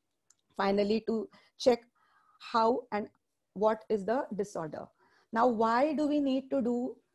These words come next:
such tests? Do we need to do all these tests in the first place? The answer is no.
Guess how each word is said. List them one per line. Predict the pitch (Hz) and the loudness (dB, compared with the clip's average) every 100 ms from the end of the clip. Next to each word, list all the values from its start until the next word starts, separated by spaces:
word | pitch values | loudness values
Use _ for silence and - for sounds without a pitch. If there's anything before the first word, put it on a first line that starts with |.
| _ | _
such | - 233 226 - - | -4 -2 -2 -4 0
tests? | 202 185 - 190 | 2 0 -4 -8
Do | 220 | -4
we | 226 277 | 0 0
need | 277 277 | -2 -2
to | 302 | -2
do | 311 311 | 0 -2
all | - 208 247 269 | -2 -2 0 0
these | 285 - - | -4 -6 0
tests | 247 254 - - | 2 0 -4 -8
in | 233 | -6
the | 233 | -4
first | 226 214 196 208 | -2 -2 -2 -6
place? | 180 180 - _ | -6 -6 -10 _
The | 180 - | -10 -8
answer | 196 196 233 226 226 | -8 -6 -6 -4 -6
is | 208 | -6
no. | 202 190 160 | -6 -6 -6